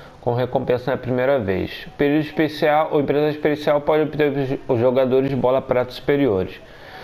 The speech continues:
Bom, o mesmo esqueminha aqui, tá? Ah, jogadores de destaque são obtidos em empresários especiais, é possível obter várias cópias do mesmo jogador de destaque, aquilo que eu falei já no vídeo anterior.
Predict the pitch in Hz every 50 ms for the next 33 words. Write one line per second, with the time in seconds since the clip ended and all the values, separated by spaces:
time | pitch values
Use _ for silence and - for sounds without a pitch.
0 | - - - - - 214 190 165 170 185 196 185 202 202 202 - - 202 185 180
1 | 170 165 170 170 165 156 - - 180 196 233 247 - - - - - - - -
2 | - - - - 131 143 170 175 - - - - - - - - - - - -
3 | - - - - - - - - - - - - - - - - 120 127 127 127
4 | 131 131 131 165 175 175 175 190 190 180 - - - 180 180 175 - 196 175 170
5 | 165 151 180 175 170 - 160 151 147 143 143 143 - 160 147 135 - - 151 147
6 | 156 165 165 160 156 - - - 151 139 147 143 139 143 - 135 131 120 110 131
7 | 139 143 143 143 - - 135 127 - 139 123 117 120 117 113 117 113 117 117 117
8 | 113 117 117 117 117 120 120 120 - - - 160 160 160 160 160 - - - -
9 | - - - 180 170 165 170 175 165 - - 156 147 143 147 147 131 139 139 143
10 | 143 143 127 113 120 127 123 135 131 123 123 131 123 117 120 117 113 117 131 156
11 | 165 -